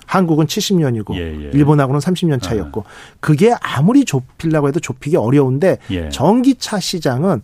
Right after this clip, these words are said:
Speaker 1: 그 기술 격차가
Speaker 2: 예, 예.
Speaker 1: 아예 스타트 때부터 오 년 미만이었던 거죠.
Speaker 2: 예.
Speaker 1: 그러니까 죽기 살기로 열심히 뛰어든 업체가 기술 격차를 확 줄일 수 있고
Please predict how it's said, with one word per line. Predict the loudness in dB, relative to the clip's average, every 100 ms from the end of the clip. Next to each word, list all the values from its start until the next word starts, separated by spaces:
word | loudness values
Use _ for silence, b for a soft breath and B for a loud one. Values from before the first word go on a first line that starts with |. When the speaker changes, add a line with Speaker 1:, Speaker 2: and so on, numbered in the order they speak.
| B B -4
Speaker 1:
그 | -2
기술 | 0 0 2
격차가 | 0 -2 -4 -2 -4
Speaker 2:
예, |
예. | -6 -12 -4
Speaker 1:
아예 | -2
스타트 | 0 -2 -4 -4
때부터 | -2 -2 0
오 | 0 2
년 | 0
미만이었던 | -2 -4 -6 -8 -12 -14
거죠. | -14 -14 -8
Speaker 2:
예. | -6 -6
Speaker 1:
그러니까 | -8 -6
죽기 | -4 -4 0
살기로 | 0 2 2 2
열심히 | 2 -2
뛰어든 | -2 -2 0 -2
업체가 | -4 -6 -6
기술 | -4 -4 -4
격차를 | -4 -6 -8
확 | -8 -6
줄일 | -6 -4
수 | -6
있고 | -8 -4 -2